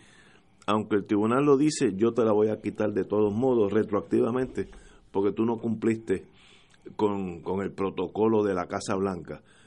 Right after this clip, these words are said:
Eh, brincando así el mandato judicial, en otras palabras, más allá de este señor Acosta, que ni va ni viene, lo que está en juego es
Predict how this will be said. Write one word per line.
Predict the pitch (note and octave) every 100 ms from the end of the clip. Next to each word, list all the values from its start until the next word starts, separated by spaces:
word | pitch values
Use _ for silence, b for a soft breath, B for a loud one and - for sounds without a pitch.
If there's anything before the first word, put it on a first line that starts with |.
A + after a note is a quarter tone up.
| b b _ -
Eh, | G#2 G#2 G2 F2 - - _ _ _ _
brincando | G2 A#2 G#2 - A2+ D3+ D3
así | - C#3+
el | C#3+
mandato | A#2 G2 F#2 G#2+ B2+
judicial, | B2 A2+ A2 D#3 C3
en |
otras | G#2+ B2+
palabras, | - C3 G#2 E2+ B B B B B B _ _ _
más | - B2+ F3+
allá | F3 D#3 E3+ D3+
de | B2+
este | C3 C#3
señor | - B2+ C3+
Acosta, | A2+ C3 A#2+ - G2
que | G2+
ni | G2+ G2+
va | A2
ni | A#2
viene, | A2 A2 F#2 - _ b b b b b b _ _ _ _ _ _ _ _ _ _ _ _ _
lo | B2+ B2
que |
está | A2+ A2+
en | C#3+ D3+
juego | C#3+ D3+ D3+ A#2 B2+
es | B2 -